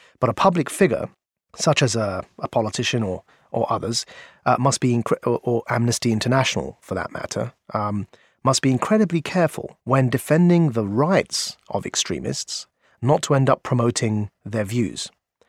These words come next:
Let's take the worst possible evil that people imagine po-, in popular, uh, imagination. Let's say Hitler. You know, I don't think Hitler should ever have gone through anything that would resemble torture. Now, if this hypothetical Hitler was tortured,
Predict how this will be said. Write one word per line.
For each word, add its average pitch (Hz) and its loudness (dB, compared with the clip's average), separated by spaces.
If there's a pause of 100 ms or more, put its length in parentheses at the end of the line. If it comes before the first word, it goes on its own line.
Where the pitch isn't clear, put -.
(380)
Let's 180 2
take 175 4
the 139 0
worst 139 2
possible 120 2
evil 110 -2
that - -10 (240)
people 113 -2
imagine 107 -4
po-, - -8
in 113 -4
popular, 107 -4
uh, 104 -8
imagination. 98 -6
Let's 110 -6
say 127 2
Hitler. 104 -4 (440)
You 117 -2
know, - -4 (400)
I 175 4
don't 220 8
think 127 2
Hitler 123 0
should 113 -2
ever 127 4
have 110 -4 (360)
gone 123 2
through 123 0
anything 139 2
that 110 -2
would 107 -6
resemble 107 -2
torture. - -2 (420)
Now, 123 2
if 190 2
this 147 0
hypothetical 127 0
Hitler 113 -2
was 95 -4
tortured, - -2